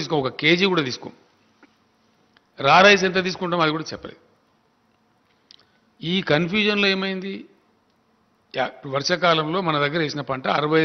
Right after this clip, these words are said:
రెండు లక్షల పైచిలకు ఎకరాలలో తెలంగాణలో వరి పంట వేసిండ్రు. ఇప్పుడు కోతలు స్టార్ట్ అయింది, ఇప్పుడు స్టార్ట్ అయిపోయి ధాన్యం వస్తా ఉంది. సరే, దానికి కేంద్రం తీసుకుంటామని చెప్పారు వాళ్ళు, ఎంతో కొంత తీసుకుంటామని,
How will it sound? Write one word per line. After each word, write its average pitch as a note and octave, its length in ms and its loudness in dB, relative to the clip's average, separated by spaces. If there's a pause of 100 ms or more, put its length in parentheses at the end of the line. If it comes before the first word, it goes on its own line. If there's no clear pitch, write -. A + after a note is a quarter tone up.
రెండు C#3+ 180 0
లక్షల C#3 380 -2 (100)
పైచిలకు C#3 320 -6
ఎకరాలలో B2 540 -10 (580)
తెలంగాణలో C3+ 420 -6
వరి B2 160 -2
పంట B2+ 140 -12 (100)
వేసిండ్రు. - 360 -12 (680)
ఇప్పుడు - 220 -16
కోతలు D3+ 280 -2
స్టార్ట్ A2+ 220 -2
అయింది, - 160 -16 (1160)
ఇప్పుడు D3 220 -8
స్టార్ట్ C3+ 220 0
అయిపోయి C3 220 -8
ధాన్యం A#2 180 -4
వస్తా - 280 -14
ఉంది. - 160 -20 (1400)
సరే, F#3 140 -2 (120)
దానికి F3+ 320 4 (800)
కేంద్రం E3+ 320 -2 (220)
తీసుకుంటామని F#3 520 -2
చెప్పారు D3 220 -2
వాళ్ళు, C3 160 0
ఎంతో D3 120 -4
కొంత C3+ 220 -4
తీసుకుంటామని, C3 420 -10